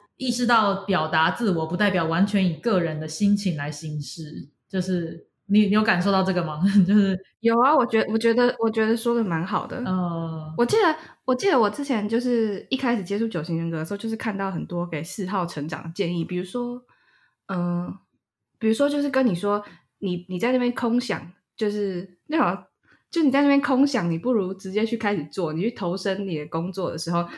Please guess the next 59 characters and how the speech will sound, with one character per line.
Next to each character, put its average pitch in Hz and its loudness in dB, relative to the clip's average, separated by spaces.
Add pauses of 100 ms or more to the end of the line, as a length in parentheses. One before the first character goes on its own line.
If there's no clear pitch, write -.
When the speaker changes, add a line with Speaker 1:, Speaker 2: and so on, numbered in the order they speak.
Speaker 2:
你 165 -4
才 160 -6
能 156 -2
够 185 -2
发 170 0
挥 170 0
你 156 -4
的 151 -8
创 151 -4
意， 160 -4
还 165 -6
有 160 -10
就 165 -6
是 160 -6
表 139 -6
达 135 -4
你 139 -4
的 143 -6
自 147 -8
我 101 -10 (140)
之 202 2
类 202 0
的。 202 4
Speaker 1:
嗯。 202 2 (340)
Speaker 2:
就 214 0 (320)
你 190 -2
如 202 2
果 233 4
依 220 -2
照 214 2
你 160 -2
的 147 -4
心 196 -4
情 170 -4
的 156 -4
话， 175 -2
你 160 -2
可 165 -6
能 143 -6
什 160 -6
么 156 -4
事 190 -6
情 160 -2
都 160 -4
做 165 -4
不 156 -8
了。 - -12 (180)
Speaker 1:
嗯， 156 -2 (300)
对， 233 -6
我 180 0
觉 180 -2
得 226 2
他 240 4
写 220 0
得 170 -2
蛮 160 -4
感 165 -4
人 151 -14
的。 - -18